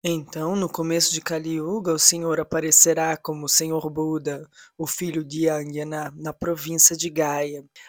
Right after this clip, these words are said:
apenas com o propósito de enganar aqueles que são invejosos dos teístas fiéis. Significado. O Senhor Buda, uma poderosa encarnação da personalidade de Deus, apareceu na província de Gaya,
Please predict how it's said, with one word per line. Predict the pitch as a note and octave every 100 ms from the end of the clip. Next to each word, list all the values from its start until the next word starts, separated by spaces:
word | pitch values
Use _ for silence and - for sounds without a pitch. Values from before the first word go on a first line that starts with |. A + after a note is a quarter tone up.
| -
apenas | F3+ - E3 E3 E3+
com | - E3+
o |
propósito | E3+ F#3+ F#3+ D#3+ D3+ C#3+ -
de | C#3 C#3
enganar | D3 E3+ E3 E3 D3+
aqueles | C#3+ D3+ D3 -
que | -
são | - D3+
invejosos | D3+ D#3+ E3+ D#3+ D3+ D3 C#3+ C#3
dos | C#3+ -
teístas | D#3 D#3 F3 - E3+ -
fiéis. | - F#3 C#3 C3+ C#3 - - _ _ _ _ _ _ - _ -
Significado. | - D#3+ D#3 D3+ - - D#3 D3 C#3 D3 D3 - _ _ _ _ _ _ -
O |
Senhor | G3 G#3 G#3+ G#3
Buda, | D#3 D3 G3 G#3 D#3 D#3
uma | D3+ D3+
poderosa | D3 E3 E3+ E3+ E3+ F#3 F3
encarnação | D#3+ E3 E3 E3 - E3 E3
da | D3+
personalidade | D#3 - D#3 D#3 D3 D3+ D3+ C3
de | C#3+
Deus, | D3+ D#3 E3 E3+
apareceu | - E3+ F3 - E3+
na | E3+
província | E3+ F3 E3+ E3 F3+
de | -
Gaya, | F3 E3 D#3+ D#3 C#3 C3+